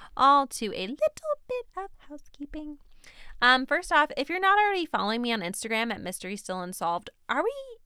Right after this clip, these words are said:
friends? Do you, like, are y-, do you even care about me?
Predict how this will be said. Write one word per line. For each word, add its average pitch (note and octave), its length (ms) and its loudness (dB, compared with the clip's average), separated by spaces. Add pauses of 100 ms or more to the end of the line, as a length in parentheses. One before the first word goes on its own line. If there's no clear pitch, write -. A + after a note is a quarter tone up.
friends? E3+ 640 -6 (920)
Do D4+ 80 4
you, F#4 600 -2 (840)
like, B3 300 -4
are A#3+ 160 6
y-, B3+ 200 -4
do B3+ 100 -4
you C#4+ 80 2
even E4+ 220 0
care G3 240 -2
about G#3 260 -2
me? G3+ 240 -6